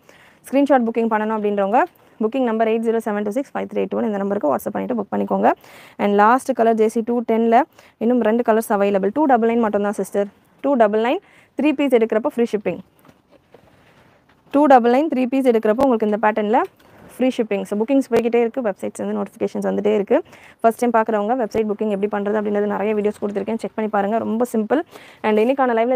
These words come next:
Jessica பிராண்ட்ல உள்ள collection பார்த்துட்டு இருக்கோம். கொஞ்சம் collections தான் நான் லைவ்ல கொடுத்துட்டு இருக்கேன். இது போக நிறைய collections உங்களுக்கு நம்ம வெப்சைட்ல available. இதுலயே umbrella, yes available. Umbrella அதே பேட்டர்ன்ல இதே டுவல் டோன்லயே செமி அம்ப்ரெல்லா த்ரீ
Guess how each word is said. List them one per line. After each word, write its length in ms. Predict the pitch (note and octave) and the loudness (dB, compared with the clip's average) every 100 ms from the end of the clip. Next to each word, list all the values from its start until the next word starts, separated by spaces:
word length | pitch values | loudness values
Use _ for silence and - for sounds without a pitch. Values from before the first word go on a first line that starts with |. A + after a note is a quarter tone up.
| A#3 | 0
Jessica 260 | A#3 C#4+ A#3+ | -2 -4 -4
பிராண்ட்ல 200 | A3 A3 | -2 -4
உள்ள 100 | G#3+ | -4
collection 260 | G#3 G#3 A3 | -4 -4 -4
பார்த்துட்டு 260 | G3+ G#3+ G3+ | -4 -4 -6
இருக்கோம். 220 | F#3+ C4+ - - - - B3+ | -2 -4 -4 -16 -20 0 4
கொஞ்சம் 200 | C4 D4 | 4 4
collections 300 | B3 B3 A#3+ | 2 0 0
தான் 100 | B3 | 0
நான் 80 | G#3 | 0
லைவ்ல 200 | G#3 A3+ | -2 -2
கொடுத்துட்டு 280 | G#3 G#3 G#3 | -2 -4 -4
இருக்கேன். 220 | G3 A#3+ G#3+ | -2 0 0
இது 80 | G3+ A3+ | 0 0
போக 160 | B3 G#3+ | 0 -2
நிறைய 320 | F#3+ A#3 C#4 A#3+ | 0 2 2 4
collections 380 | A3 A#3 A#3 G3+ | 2 0 0 0
உங்களுக்கு 280 | G3 C4 F#4 - - - A3+ | 2 2 0 -6 -20 -6 0
நம்ம 160 | A3 G#3 | 2 2
வெப்சைட்ல 440 | G3+ - B3 A3 D#4 - _ _ _ G3+ | 2 0 2 4 2 0 _ _ _ 0
available. 360 | G3 G#3+ F#3+ - - _ - - _ _ _ _ - | 2 2 0 -2 -12 _ -20 -20 _ _ _ _ -2
இதுலயே 400 | A3+ C4 C#4 C#4 C#4+ C#4+ C#4 | 2 6 8 8 8 6 4
umbrella, 360 | A#3 A#3+ C4 B3 C4 | 2 2 4 4 4
yes 140 | F4 D4 B3 | 0 0 0
available. 380 | C#4+ C4+ G#3 G3+ | 2 2 0 0
Umbrella 320 | A#3 B3+ B3 G#3+ | 0 2 2 2
அதே 160 | A3+ C#4+ C#4+ | 4 4 4
பேட்டர்ன்ல 420 | A#3 A3 G#3 B3+ F#4+ _ - | 2 0 2 2 0 _ -4
இதே 140 | A3 C#4 B3 | 2 4 4
டுவல் 220 | B3+ B3 | 4 2
டோன்லயே 240 | A3 A#3 D4+ | 0 0 0
செமி 220 | A#3+ C4+ C4+ | 0 0 0
அம்ப்ரெல்லா 360 | A3+ G#3+ A3 D4+ - - _ _ | -2 0 0 0 -4 -20 _ _
த்ரீ 120 | C4+ | 2